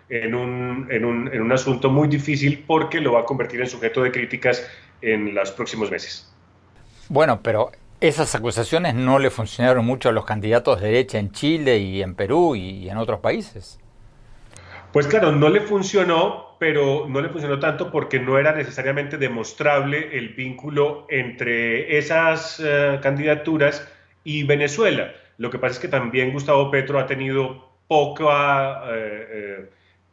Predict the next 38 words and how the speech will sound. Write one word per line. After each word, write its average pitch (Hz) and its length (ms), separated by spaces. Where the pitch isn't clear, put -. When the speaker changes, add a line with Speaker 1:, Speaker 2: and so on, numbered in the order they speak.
Speaker 1:
eficiencia, 143 680
poca 151 180
eficacia 147 880
en 127 240
desmarcarse 131 1080
del 110 440
discurso 135 680
de, 110 440
de, 107 380
de, 95 400
de 101 160
Chávez. 143 500
Speaker 2:
Bueno, 131 300
bueno, 120 240
e-, 180 220
esa 156 280
era 139 100
mi 120 100
próxima 117 320
pregunta. 143 520
¿Ha 156 200
tenido 156 400
poca 151 340
eficiencia 156 640
en 123 60
desmarcarse 110 760
del 98 220
chavismo, 262 680
como 98 180
acabas 143 260
de 110 60
decir, 233 260
o, 220 80
o 135 460
es 139 100
que 135 120
es - 80
chavista, 110 640